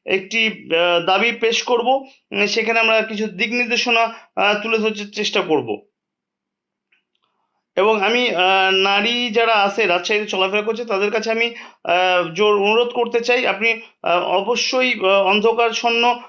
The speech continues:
আহ, সড়কগুলো পরিহার করবেন এবং, আহ, মূল সড়ক দিয়ে যাতায়াত করার চেষ্টা করবেন এবং,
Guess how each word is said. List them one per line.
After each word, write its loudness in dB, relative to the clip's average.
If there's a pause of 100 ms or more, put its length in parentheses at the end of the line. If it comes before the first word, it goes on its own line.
(120)
আহ, 0
সড়কগুলো 0
পরিহার 2
করবেন 0 (340)
এবং, 2
আহ, 2 (260)
মূল -2
সড়ক 2
দিয়ে -2
যাতায়াত 0
করার 0
চেষ্টা -4
করবেন 0
এবং, 0